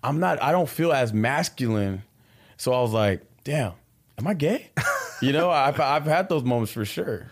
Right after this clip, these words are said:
Speaker 1: You
Speaker 2: Yeah,
Speaker 1: know?
Speaker 2: I, I, I think that's more of a lot of kids or guys feel like they might be homosexual, not because of, of their actual sexual attraction towards another male.
Speaker 1: Yeah.
Speaker 2: It's because a lot of people put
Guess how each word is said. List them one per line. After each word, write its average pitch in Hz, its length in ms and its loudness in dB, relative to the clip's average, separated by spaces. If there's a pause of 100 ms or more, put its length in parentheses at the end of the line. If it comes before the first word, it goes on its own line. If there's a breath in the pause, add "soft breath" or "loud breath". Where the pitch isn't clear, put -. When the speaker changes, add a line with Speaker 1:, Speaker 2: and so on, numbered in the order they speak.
(140)
Speaker 1:
You 107 140 -4
Speaker 2:
Yeah, 151 220 0
Speaker 1:
know? 147 60 -2 (220)
Speaker 2:
I, 151 60 0
I, 156 120 -2
I 170 80 -2
think 175 180 -4
that's 151 240 -2
more 131 380 2
of 107 640 -2 (240)
a 120 60 -4
lot 117 240 0
of 113 140 -4 (100)
kids 123 540 -2
or 110 120 0
guys 110 380 -2
feel 113 240 -2
like 101 300 -2
they 107 100 -2
might 101 540 -6
be 101 580 -2
homosexual, 113 600 -4
not 113 200 -2
because 113 240 -6
of, 101 140 -4 (240)
of 104 140 -4
their 101 180 -4
actual 104 360 -6
sexual 117 480 -4
attraction 104 520 -6
towards 104 260 -6
another 92 300 -8
male. 98 360 -4
Speaker 1:
Yeah. 107 200 2 (160)
Speaker 2:
It's 113 140 -4
because 110 360 -4
a 107 60 -2
lot 110 260 -2
of 113 100 -6
people 117 340 -6 (100)
put 127 260 0